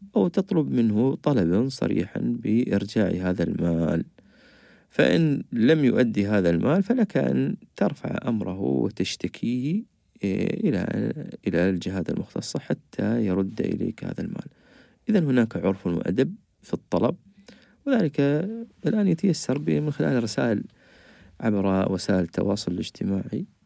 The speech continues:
تخبره بأنك ترغب في استرداد مبلغك منه، وأنت من شأنك أن هنا أن، أن تيسر عليه في الإرجاع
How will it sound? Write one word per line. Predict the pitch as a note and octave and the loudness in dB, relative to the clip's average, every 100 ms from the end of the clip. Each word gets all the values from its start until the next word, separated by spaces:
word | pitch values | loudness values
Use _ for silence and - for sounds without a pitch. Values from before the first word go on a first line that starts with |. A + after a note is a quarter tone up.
| _ - _ _ | _ -20 _ _
تخبره | - - G3+ C3+ G#2+ | -20 -4 0 2 0
بأنك | B2 - F#3 G2+ - G#2+ | -2 -2 -2 -4 -6 -8
ترغب | - A2+ F#2 F#2 | -4 -4 -4 -6
في | - G#2+ G#2 | -4 -2 -2
استرداد | G2 - - F2 F2 E2+ | -4 -6 -4 -2 -2 -2
مبلغك | F#2+ F2 E2 - F#2 - F#2 A#2+ A3 A3+ | -4 -4 -2 -4 -4 -6 -6 -6 -10 -12
منه، | C#3 G2 G2 F2+ F#2 - - _ _ - _ _ - - _ - | -2 2 2 2 -2 -4 -6 _ _ -20 _ _ -20 -20 _ -2
وأنت | - G#3 G3+ F#3 F#3 E3+ D#3+ | 0 2 0 0 0 -2 0
من | B2+ A2 | 0 0
شأنك | - - F#2+ - | 0 0 0 -2
أن | G#2 C3 B2+ | -2 -2 0
هنا | A#2 F#2+ A#2+ A#2+ | 0 2 0 0
أن، | A2 A2+ - - - - - - | -2 -6 -14 -20 -20 -20 -20 -6
أن | A2+ A#2 A#2+ B2 A2+ | 0 0 2 -2 -2
تيسر | A#2+ C3+ - - A#2 G2+ | 0 0 0 -2 0 0
عليه | F#2+ F2+ G2 F#2 G2 | 0 0 -2 -2 -6
في | - G2+ A#2 - - | -4 -2 -2 -2 -2
الإرجاع | - E2+ D#2 E2 D#2 | -2 -4 -4 -4 -4